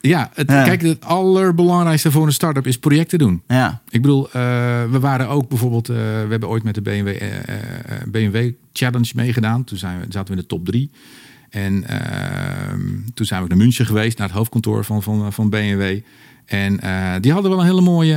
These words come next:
Speaker 1: eh, mooie filosofie over hoe ze met start-ups omgaan. En, en, en de kern van die filosofie was eigenlijk van... Joh, je kan start-ups allemaal willen helpen met allemaal advies en met een stukje investeren enzovoort. Maar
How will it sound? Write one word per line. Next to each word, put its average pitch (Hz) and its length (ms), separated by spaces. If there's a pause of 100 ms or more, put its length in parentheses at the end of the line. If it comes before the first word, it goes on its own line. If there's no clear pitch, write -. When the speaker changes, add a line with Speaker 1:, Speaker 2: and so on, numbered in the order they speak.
Speaker 1:
eh, 131 340
mooie 127 220
filosofie 127 800
over 113 280
hoe 127 120
ze 123 80
met 117 120
start-ups 151 360
omgaan. 95 480
En, 120 100
en, 131 160
en 127 100
de 120 80
kern 233 360
van 196 100
die 170 80
filosofie 143 460
was 117 120
eigenlijk 127 420
van... 104 280 (300)
Joh, 147 140
je 180 100
kan 165 360
start-ups 147 320
allemaal 135 200
willen 123 200
helpen 120 500
met 117 160
allemaal 147 240
advies 117 720
en 123 160
met 131 160
een 147 60
stukje 139 260
investeren 113 640
enzovoort. 117 500 (400)
Maar 160 460